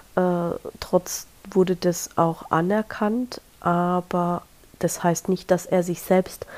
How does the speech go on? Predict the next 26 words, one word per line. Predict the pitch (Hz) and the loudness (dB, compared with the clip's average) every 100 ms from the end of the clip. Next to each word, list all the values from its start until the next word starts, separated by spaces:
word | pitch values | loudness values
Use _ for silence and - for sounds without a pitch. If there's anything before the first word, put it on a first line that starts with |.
| - - - | -16 -18 -10
anerkennt, | - 160 - 156 - 147 165 | -2 0 0 -2 -4 -8 -6
weißt | 143 147 - | -6 -6 -2
du? | 233 262 - - - | -2 -2 -10 -16 -8
Das | 165 - - | -6 -4 -2
heißt | 165 160 - | 0 0 -2
es | 156 - | -8 -6
absolut | - 170 - 139 - - - | -4 -4 -2 -2 -2 -6 -8
nicht. | - - - - - - - - | -10 -10 -18 -16 -14 -14 -14 0
Das | 196 - | 0 2
heißt | 202 202 - | 2 2 0
jetzt | 208 - | -6 0
nun, | 202 202 202 - | 4 4 2 -4
okay, | 175 - 196 180 - - - - - - - - - - - - - | -10 0 2 2 0 -8 -20 -20 -20 -20 -20 -20 -20 -20 -20 -8 -4
Anja, | 180 165 | 0 0
aber | - 165 165 - | 0 2 2 0
was | 175 175 - | -2 -2 -4
ist | - - | -4 0
denn | 190 | 2
jetzt | 180 175 180 | 2 0 -2
wirklich | 180 185 170 | 0 0 0
so | - 175 | 0 0
dieses | 175 170 175 160 - - - - - _ - | 0 0 0 -2 -8 -14 -20 -20 -20 _ -6
Riesen-, | 151 175 190 185 175 165 170 - - - - - - - - - - - - - - - - - - - - - - - | 0 4 6 4 4 2 -2 -8 -20 -20 -20 -20 -20 -20 -20 -20 -20 -20 -20 -20 -20 -20 -20 -20 -20 -20 -20 -20 -12 -4
wie | 170 | -2
sagt | 170 160 | 0 -2
man | 170 156 147 | -2 -4 -8